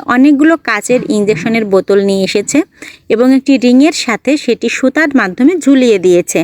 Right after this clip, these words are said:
রিংটিকে ঢাকার জন্য একটি লেস ব্যবহার করেছে ডাবল সাইড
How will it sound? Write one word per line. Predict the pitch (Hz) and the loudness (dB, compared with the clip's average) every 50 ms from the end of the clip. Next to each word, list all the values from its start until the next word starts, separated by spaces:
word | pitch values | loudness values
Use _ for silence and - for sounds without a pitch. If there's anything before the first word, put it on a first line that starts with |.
| 165 _ _ _ _ - - - - - _ - - 214 | -4 _ _ _ _ -20 -20 -20 -20 -20 _ -14 -6 -2
রিংটিকে | 254 285 302 311 - 339 311 381 370 285 | 2 4 4 4 4 2 0 0 0 0
ঢাকার | 277 220 208 - - 214 214 202 | 0 -2 -4 -4 -4 -6 -6 -4
জন্য | 196 208 202 214 240 - - 202 | -4 -4 -2 -2 -2 -2 -2 -4
একটি | - - 220 | -2 0 0
লেস | 208 202 202 208 240 247 233 | 2 2 4 2 2 0 0
ব্যবহার | 220 202 190 208 196 190 185 | -2 -2 0 0 -2 -2 -2
করেছে | - 185 175 202 - 311 320 254 214 | -4 -4 -4 -2 -2 0 -2 0 -2
ডাবল | 202 190 196 190 226 269 277 | -2 -2 -2 0 0 0 0
সাইড | - 269 269 285 | 0 0 0 0